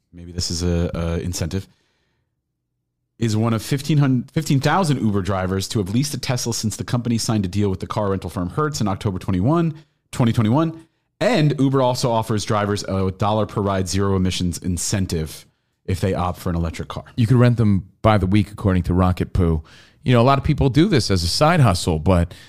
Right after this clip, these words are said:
Speaker 2: a lot of people also drive a lot for work. And you're realizing that you're burning through gas and you're burning through a lot of money now.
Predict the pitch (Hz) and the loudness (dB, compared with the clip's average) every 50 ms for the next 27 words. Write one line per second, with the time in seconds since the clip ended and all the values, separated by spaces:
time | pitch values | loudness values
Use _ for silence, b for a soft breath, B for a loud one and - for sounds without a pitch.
0 | B B - - - - - 220 180 190 185 170 - 165 127 104 - - 139 170 | B B 0 0 0 2 0 0 4 4 4 4 2 0 -2 0 2 2 4 4
1 | 220 226 151 110 98 95 85 65 - - 92 92 98 151 220 208 - - - - | 4 2 2 2 2 2 0 -2 -2 -2 0 2 4 4 4 4 0 -4 -8 -20
2 | - _ _ _ _ _ _ _ _ _ _ _ - - 135 131 135 135 131 127 | -20 _ _ _ _ _ _ _ _ _ _ _ 0 2 4 6 6 6 6 6
3 | 127 127 123 110 - - _ _ _ _ _ _ _ - - _ _ _ _ _ | 6 4 4 2 -2 -8 _ _ _ _ _ _ _ -20 -20 _ _ _ _ _
4 | _ _ _ _ _ _ _ _ _ _ _ - 117 127 120 131 180 285 311 311 | _ _ _ _ _ _ _ _ _ _ _ 2 4 4 6 6 6 6 4 2
5 | 151 131 110 98 117 110 107 104 101 101 - - _ _ _ _ _ _ _ _ | 0 0 0 2 2 4 4 4 4 2 0 -4 _ _ _ _ _ _ _ _
6 | _ _ _ _ _ _ _ _ _ _ _ - 110 123 120 95 - 131 135 151 | _ _ _ _ _ _ _ _ _ _ _ 2 4 4 4 4 4 4 4 4
7 | 190 208 196 - 214 190 127 135 131 127 127 127 127 - - - _ - 117 117 | 2 0 -2 -2 -2 0 2 2 2 4 4 2 2 0 -4 -10 _ -2 0 2
8 | 113 107 92 85 - 120 123 135 135 123 110 - 113 113 110 104 110 110 110 110 | 2 2 2 2 2 2 4 4 2 0 -2 -2 0 0 2 2 4 4 4 4
9 | 104 104 123 156 147 - - 80 78 82 90 | 4 4 4 4 2 0 -4 -6 -8 -8 -10